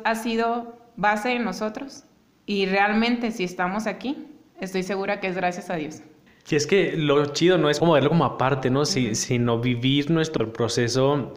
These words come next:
Speaker 2: de la mano de Dios, o sea, que Dios
Speaker 1: Exacto.
Speaker 2: esté ahí como en los
Speaker 1: Ujú.
Speaker 2: momentos importantes y, y eso siento que como que fortalece más, ¿no?
Speaker 1: Sí,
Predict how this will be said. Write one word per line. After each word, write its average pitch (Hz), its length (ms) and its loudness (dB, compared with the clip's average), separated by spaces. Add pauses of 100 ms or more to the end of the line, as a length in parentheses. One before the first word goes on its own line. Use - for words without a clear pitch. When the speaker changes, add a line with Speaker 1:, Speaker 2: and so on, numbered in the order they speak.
(160)
Speaker 2:
de 120 160 0
la 117 100 0
mano 117 380 0
de 127 140 2
Dios, 120 240 2
o 117 60 -6
sea, 110 140 -6
que 117 100 -2
Dios 110 240 0
Speaker 1:
Exacto. 127 240 -2
Speaker 2:
esté 131 80 4
ahí 120 200 2
como 123 220 -2
en 113 40 0
los 110 100 -2
Speaker 1:
Ujú. 110 100 -2
Speaker 2:
momentos 120 320 -2
importantes 131 640 -2 (520)
y, 131 420 -6
y 127 100 0
eso 123 100 -2
siento 139 260 0
que 135 180 -2
como 123 220 0
que - 100 -6
fortalece 110 600 -2
más, 110 220 -2
¿no? 123 100 -6 (280)
Speaker 1:
Sí, 165 300 -16